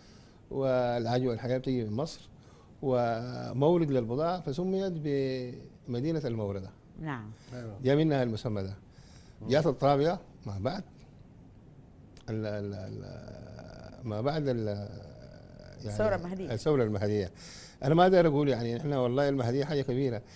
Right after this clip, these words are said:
Speaker 1: لكن المهدية بالنسبة لناس أم درمان وأصالتها وعراقتها،
Speaker 2: مم.
Speaker 1: المهدية جديدة على أم درمان.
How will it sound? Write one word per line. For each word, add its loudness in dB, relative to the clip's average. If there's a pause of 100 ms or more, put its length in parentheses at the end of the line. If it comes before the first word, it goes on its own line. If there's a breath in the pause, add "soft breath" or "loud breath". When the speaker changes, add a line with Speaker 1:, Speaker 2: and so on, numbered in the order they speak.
(220 loud breath)
Speaker 1:
لكن 4
المهدية 6
بالنسبة 4
لناس 2
أم -2
درمان -2
وأصالتها 0 (540 loud breath)
وعراقتها، 0 (320)
Speaker 2:
مم. -10 (200)
Speaker 1:
المهدية 0
جديدة 0
على -4
أم -4
درمان. -8